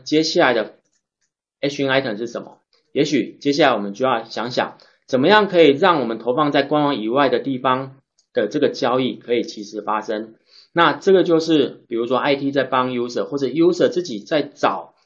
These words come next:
业务上面的问题，哦，以及需要探讨业务上的解答的时候，透过 Power B I我们看到的，当我点选的报表的某一个图档、图像的时候，这整份报表是可以跟着做联动的。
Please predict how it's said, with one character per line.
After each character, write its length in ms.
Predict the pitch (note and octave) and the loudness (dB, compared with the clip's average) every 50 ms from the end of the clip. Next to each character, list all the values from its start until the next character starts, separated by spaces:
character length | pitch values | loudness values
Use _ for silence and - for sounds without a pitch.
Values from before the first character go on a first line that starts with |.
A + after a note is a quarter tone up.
| _ _ | _ _
业 160 | F3+ F#3 E3+ | 2 4 6
务 180 | E3 E3 D#3 C#3+ | 6 6 6 4
上 320 | C3+ - - E3 D3+ C#3+ | 4 0 0 0 0 0
面 260 | D3 D3+ D3 C3+ A#2+ | 0 0 0 0 0
的 140 | A2+ A2+ G#2+ | -2 -4 -4
问 280 | A2 C3 D#3 E3 C#3+ A#2 | 0 2 2 2 2 2
题， 360 | - G#2 G2 G2 G#2 - _ _ _ _ _ _ _ _ _ | -2 -6 -8 -8 -10 -12 _ _ _ _ _ _ _ _ _
哦， 240 | - G#2 G2+ - - - | -12 -10 -10 -10 -12 -14
以 120 | - G#2+ | -14 -14
及 500 | G#2+ A2+ A2+ A2+ A#2+ C#3 C3+ - - _ _ | -10 -6 -4 -2 -2 -2 -4 -8 -14 _ _
需 220 | - - - D3+ | -16 -6 -2 2
要 160 | E3+ E3+ D3+ | 2 4 2
探 260 | D3+ - - E3+ D3+ C3 | 2 0 -4 -6 -4 -4
讨 160 | A#2+ G#2 G2 | -4 -6 -4
业 180 | B2 C#3+ D3 | -2 0 2
务 120 | D3 C#3+ C3+ | 2 2 0
上 200 | C3+ D#3+ D3 C3 | 0 -2 -4 -4
的 120 | A2+ G2+ | -4 -6
解 260 | - - - A2 G2+ | -6 -6 -8 -8 -8
答 160 | F2+ F2 F#2+ A2+ | -6 -8 -8 -6
的 80 | G#2+ | -6
时 140 | G2+ - G#2 | -6 -8 -8
候， 280 | G2 B2+ B2 - - - - _ _ | -4 -2 -2 -4 -4 -10 -20 _ _
透 140 | - D#3+ D#3+ | -2 0 2
过 240 | D3 D#3+ C3+ C3+ - | 4 4 4 4 2
Power 380 | - - D#3 D3+ D3 C#3 - | -4 -2 2 4 4 4 4
B 120 | B2 B2+ C3 | 2 2 2
I 260 | C3 B2 C3 B2+ - | 2 2 2 -2 -6
我 60 | - A#2 | -10 -10
们 140 | A2 A2 | -10 -10
看 220 | A2 - - C#3 B2+ | -8 -6 -6 -4 0
到 160 | C3 B2 A2 | 0 0 0
的， 200 | G2+ F#2 F2+ - - - - _ _ | 0 -4 -8 -12 -18 -20 -20 _ _
当 180 | - D3+ D#3 | -2 0 0
我 60 | D#3 D3+ | 0 0
点 280 | D3+ D3 B2+ B2+ C#3+ D3+ | 0 0 0 0 0 -2
选 320 | D3 C#3 A#2 G#2+ G#2 G2+ | -2 -4 -4 -4 -4 -6
的 120 | G2 G2 | -6 -8
报 320 | G2 - - - C3+ A#2+ G#2 | -8 -4 0 2 2 2 2
表 240 | - G#2 F#2+ F2+ F#2 | -2 -6 -8 -10 -10
的 240 | - - G2+ F#2 | -10 -10 -10 -10
某 280 | F#2 G#2+ A2 G2 F#2 F2+ | -8 -6 -6 -6 -6 -6
一 160 | G2 G#2+ B2+ B2 | -8 -8 -4 2
个 280 | C#3+ C3+ G#2 F#2 - - _ - - _ _ _ | 2 2 2 0 -4 -16 _ -20 -20 _ _ _
图 200 | - G#2+ C3 - | -6 -4 -2 0
档、 340 | C3 A2 G2+ G2 F#2 F#2 - _ | 0 -2 -2 -4 -10 -16 -20 _
图 180 | _ B2 A#2+ | _ -8 -6
像 240 | A#2+ - D#3 C3+ B2 | -2 -2 0 0 0
的 80 | A2+ G#2+ | -2 -6
时 140 | - - | -8 -10
候， 340 | - - D3 B2 - - - _ _ _ _ _ | -2 0 2 2 2 -2 -8 _ _ _ _ _
这 100 | - F#3+ | -4 -4
整 340 | F#3+ - - B2+ G#2+ G#2 | -2 2 2 2 2 2
份 280 | G#2+ E3+ D#3+ D3 C#3+ C#3+ | 0 2 2 2 2 0
报 180 | - D#3+ C#3 A#2 | 0 0 0 0
表 180 | A#2+ G2 F2 | -2 -6 -8
是 160 | - - D3 | -8 -8 -8
可 220 | C#3 C#3+ - B2 A#2+ | -8 -6 -4 -4 -4
以 60 | A2+ | -2
跟 160 | - B2+ B2+ | -2 -2 -2
着 80 | B2 A2 | -2 -2
做 160 | - C3 A#2+ | -2 -2 -2
联 240 | G#2 G2+ F2+ F#2 G2 | -2 -4 -8 -10 -8
动 180 | - A#2+ G2+ | -8 -8 -8
的。 160 | F#2 - - | -8 -12 -20